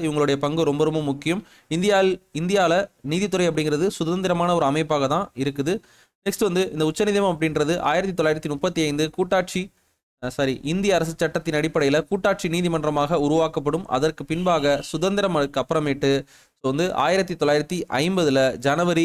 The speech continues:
இருபத்தி எட்டாம் நாள் துவங்கப்பட்டிருக்கும் இந்தியால உச்சநீதிமன்றம் அப்படிங்கிறது. So, நெக்ஸ்ட் வந்து இந்த விஷயத்தை நம்ம சொல்லிட்டோம். அடுத்ததாக வந்து உச்சநீதிமன்றத்தின் அமைப்பு ஆயிரத்தி தொள்ளாயிரத்தி ஐம்பதுல உருவாக்கப்பட்டப்போ இதுல ஒரு தலைமை நீதிபதி மற்றும் எட்டு நீதிபதிகள் இருந்தாங்க.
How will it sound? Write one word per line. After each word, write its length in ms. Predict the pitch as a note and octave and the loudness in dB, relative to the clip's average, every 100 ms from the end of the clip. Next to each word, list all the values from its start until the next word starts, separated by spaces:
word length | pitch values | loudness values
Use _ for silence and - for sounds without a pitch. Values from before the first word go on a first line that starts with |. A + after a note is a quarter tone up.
| D3 | 0
இருபத்தி 380 | C#3 F3 E3+ D3+ | 0 0 0 -2
எட்டாம் 240 | C#3 D3+ | 0 0
நாள் 240 | C#3+ D#3+ F3 | 2 0 -2
துவங்கப்பட்டிருக்கும் 760 | - D3+ D#3 D3 C3+ C3 B2 F#3 - | -2 0 0 0 -2 -4 -4 -6 -6
இந்தியால 380 | C#3 D#3 D3 D3 | -2 2 4 2
உச்சநீதிமன்றம் 720 | C#3 D#3+ D3 C#3 C3+ C3+ C3 | 0 0 0 0 0 0 0
அப்படிங்கிறது. 440 | B2 B2+ A#2+ C3+ F#3+ - - _ _ _ - | -2 -2 -2 -2 -4 -10 -20 _ _ _ -6
So, 0 | |
நெக்ஸ்ட் 240 | F#3+ G3+ F#3+ | -4 -2 0
வந்து 160 | G3 | 0
இந்த 180 | F#3+ C#3 | -2 -4
விஷயத்தை 280 | C#3+ D3+ D#3 | -2 -2 -2
நம்ம 180 | D3 C#3 | -2 -2
சொல்லிட்டோம். 360 | C#3 C#3 D#3 G3+ - | -2 0 -2 -4 -6
அடுத்ததாக 340 | D3 F3+ E3+ | -2 0 0
வந்து 180 | D3+ E3+ | 0 0
உச்சநீதிமன்றத்தின் 600 | D#3+ G3+ F#3+ F3 D#3+ D#3 | 0 0 0 0 -2 0
அமைப்பு 260 | C#3 D#3 F#3+ E3+ | 0 0 -2 0
ஆயிரத்தி 220 | D3 G3 | -2 0
தொள்ளாயிரத்தி 240 | G#3 G3 D#3+ | 0 0 0
ஐம்பதுல 420 | D3 G#3 G3 D3+ D3 | 2 2 2 2 2
உருவாக்கப்பட்டப்போ 760 | D3+ F#3 F3 D3+ C#3+ C3+ - F3+ C#3 | 2 2 0 -2 -2 -2 0 -2 0
இதுல 240 | C3+ D3 E3 - _ - | 2 2 2 -2 _ -6
ஒரு 320 | B2 D#3+ F#3+ | 0 2 2
தலைமை 340 | G3 D3 F#3 F#3+ | 2 0 0 0
நீதிபதி 400 | E3 D#3+ D3+ D#3 | 0 0 0 -2
மற்றும் 340 | C#3 C#3+ G3+ | -2 -4 -4
எட்டு 280 | C#3 C#3+ F3 | -2 -2 -2
நீதிபதிகள் 520 | E3+ F3 D#3 C#3+ E3 C3 | -2 0 0 0 0 0
இருந்தாங்க. 440 | C#3+ D#3 C#3+ | 0 0 0